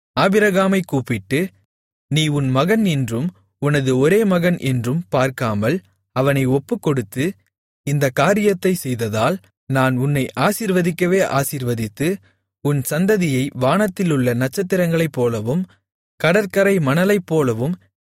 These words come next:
பெருகவே பெருக செய்வேன் என்றும், உன் சந்ததியார் தங்கள் எதிரிகளின் வாசல்களை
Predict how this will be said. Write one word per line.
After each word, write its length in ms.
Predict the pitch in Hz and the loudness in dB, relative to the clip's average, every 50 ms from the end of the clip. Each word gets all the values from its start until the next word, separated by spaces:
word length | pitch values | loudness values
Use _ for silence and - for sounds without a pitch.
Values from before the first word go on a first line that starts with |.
| _ - 156 | _ 0 2
பெருகவே 420 | 180 202 196 190 208 208 220 214 190 - | 2 4 4 4 4 4 4 2 0 0
பெருக 280 | - 156 160 160 175 | 0 0 0 0 0
செய்வேன் 440 | 165 - - 160 160 147 165 175 170 - | -2 -4 -4 -4 -2 0 0 -2 -2 -2
என்றும், 480 | - 127 127 123 107 120 120 156 185 180 _ _ _ _ _ _ _ _ _ _ | -4 -4 -2 -2 -2 -2 -4 -4 -4 -6 _ _ _ _ _ _ _ _ _ _
உன் 220 | - 143 143 131 123 - | -2 -2 -2 -2 -2 -2
சந்ததியார் 580 | 151 180 190 214 208 208 208 208 208 190 180 - | 0 2 2 2 2 2 2 2 2 2 0 -2
தங்கள் 340 | 156 156 156 139 131 123 | -2 0 0 0 0 0
எதிரிகளின் 680 | - - 135 151 185 208 208 208 180 185 185 196 185 151 | 0 -2 -2 0 0 0 0 2 2 2 2 2 0 0
வாசல்களை 680 | 123 127 127 156 - - 175 160 147 135 117 113 135 | 0 -2 -2 -2 -2 -4 -4 -2 -2 -2 -2 -2 -4